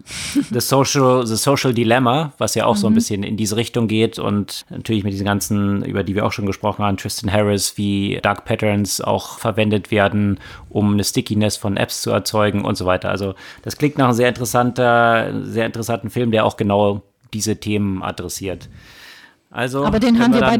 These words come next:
Speaker 2: dann
Speaker 1: noch nicht gesehen, von daher
Speaker 2: Exakt.
Speaker 1: können wir es, äh, erst empfehlen,
Speaker 2: Sprechen
Speaker 1: wenn wir es
Speaker 2: wir,
Speaker 1: gesehen haben.
Speaker 2: sprechen wir, sprechen wir in der nächsten Folge dann mal drüber. Ich glaube, bis
Speaker 1: Mhm.
Speaker 2: dahin werden wir den beide gesehen haben,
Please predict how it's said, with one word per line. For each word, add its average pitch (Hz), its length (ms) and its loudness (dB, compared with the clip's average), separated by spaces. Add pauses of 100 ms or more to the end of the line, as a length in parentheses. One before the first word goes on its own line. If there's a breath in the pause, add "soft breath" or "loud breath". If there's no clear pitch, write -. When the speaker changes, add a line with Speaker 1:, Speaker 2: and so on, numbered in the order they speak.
Speaker 2:
dann - 20 6
Speaker 1:
noch 226 100 4
nicht 233 200 2
gesehen, 247 360 4
von 220 200 0
daher 208 200 -2
Speaker 2:
Exakt. 220 280 2
Speaker 1:
können 214 100 0
wir 208 60 -2
es, - 320 -8
äh, 214 260 -2
erst 208 300 -4
empfehlen, 190 400 0
Speaker 2:
Sprechen 185 80 -6
Speaker 1:
wenn 196 80 0
wir 123 80 4
es 123 60 2
Speaker 2:
wir, 123 200 -2
Speaker 1:
gesehen - 140 -6
haben. - 100 -4
Speaker 2:
sprechen 139 260 -4
wir, 131 280 -6
sprechen - 420 -4
wir 139 140 6
in 135 60 4
der 131 120 4
nächsten 135 460 -2
Folge 127 320 0
dann 123 160 0
mal 127 160 -2
drüber. 160 440 0
Ich - 120 -10
glaube, 117 280 0
bis 110 120 0
Speaker 1:
Mhm. 107 60 4
Speaker 2:
dahin 117 220 2
werden 117 140 0
wir 117 80 0
den 110 140 0
beide 113 220 2
gesehen 107 340 -2
haben, 117 400 -2